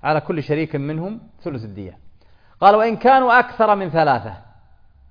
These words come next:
سقطت حصة القتيل وباقي الدية في أموال الباقين." قال: "وإن كانوا أكثر من ثلاثة"، كان كانوا أربعة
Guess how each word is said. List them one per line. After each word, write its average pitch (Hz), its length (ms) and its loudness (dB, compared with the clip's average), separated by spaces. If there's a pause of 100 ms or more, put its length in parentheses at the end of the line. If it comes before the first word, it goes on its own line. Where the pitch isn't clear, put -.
(1120)
سقطت 220 500 2
حصة 196 320 -8
القتيل 185 600 -2
وباقي 185 480 2
الدية 175 320 -2
في 170 200 -6
أموال 165 240 -4
الباقين." 127 440 -4 (760)
قال: 180 160 4
"وإن 190 200 2
كانوا 226 400 2
أكثر 220 300 0
من 185 120 -6
ثلاثة"، 147 320 -2
كان 185 220 -4
كانوا 180 360 0
أربعة 110 480 -2